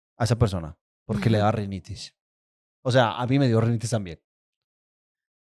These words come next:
Speaker 2: Esa, mira, olor a Navidad. ¿A ti te huele diferente en Navidad?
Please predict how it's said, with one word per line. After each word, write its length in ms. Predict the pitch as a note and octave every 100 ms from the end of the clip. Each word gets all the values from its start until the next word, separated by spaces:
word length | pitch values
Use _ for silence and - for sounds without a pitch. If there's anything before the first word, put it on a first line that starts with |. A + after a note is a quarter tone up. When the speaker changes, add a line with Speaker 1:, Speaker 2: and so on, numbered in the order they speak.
| _ _
Speaker 2:
Esa, 320 | B3 A#3+ A3+
mira, 360 | G3+ G#3 F#3 -
olor 280 | - A3 G#3+
a 60 | G#3
Navidad. 680 | A3+ A3 F#3+ F3+ A2 F3 _ _ _ _ _ _ _ _ _ _ _ -
¿A 80 | A3
ti 100 | A#3
te 160 | A#3+
huele 320 | C4 C4 B3
diferente 440 | A#3+ A3 G3+ F#3 G3+
en 60 |
Navidad? 500 | G#3+ F#3+ F3 E3 F3